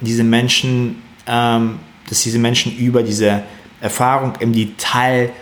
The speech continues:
noch einmal berichten. Also noch mal in Erinnerung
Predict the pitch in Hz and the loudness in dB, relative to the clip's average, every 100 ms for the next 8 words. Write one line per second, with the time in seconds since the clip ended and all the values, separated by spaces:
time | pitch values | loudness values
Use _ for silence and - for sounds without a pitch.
0 | - 110 101 - 110 110 104 104 98 - | -10 -4 -4 -2 -2 0 0 0 -2 -4
1 | - - - - - - - - - - | -8 -14 -18 -20 -20 -20 -20 -20 -20 -20
2 | - - 104 107 117 117 107 110 110 104 | -14 -4 0 2 2 2 0 0 -2 -2
3 | 101 110 107 131 135 120 113 107 | -2 -2 0 2 4 4 2 0